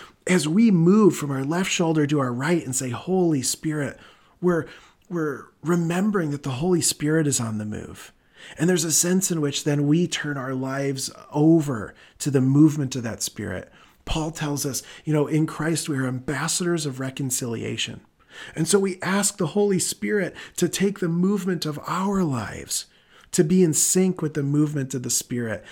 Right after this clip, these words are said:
Show us where the Spirit is moving so that we can join in to be agents of love, agents of redemption, agents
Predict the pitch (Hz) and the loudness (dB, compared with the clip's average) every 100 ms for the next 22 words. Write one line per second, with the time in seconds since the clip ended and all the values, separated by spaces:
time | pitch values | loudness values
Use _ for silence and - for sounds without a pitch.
0 | - - - 190 190 - 151 190 - 175 | -10 0 2 4 2 -2 -2 0 0 -2
1 | 160 139 - 185 170 165 147 147 147 147 | -2 -2 -2 -2 0 0 0 -2 -2 -2
2 | 147 156 - 156 202 208 170 143 165 151 | -2 -4 -4 -2 0 0 -2 -2 -4 -2
3 | 147 143 165 151 143 139 127 143 151 156 | -2 -2 -2 -2 -2 -4 -4 0 2 2
4 | 156 143 131 117 117 110 107 117 - - | 0 -4 -6 -8 -8 -8 -8 -10 -16 -20
5 | - 170 190 208 160 160 156 147 135 135 | -14 -6 -2 0 0 0 -2 -4 -4 -4
6 | 135 123 - 120 - - 156 180 180 160 | -6 -6 -8 -10 -12 -12 -8 -6 -4 -4
7 | 147 - | -4 -6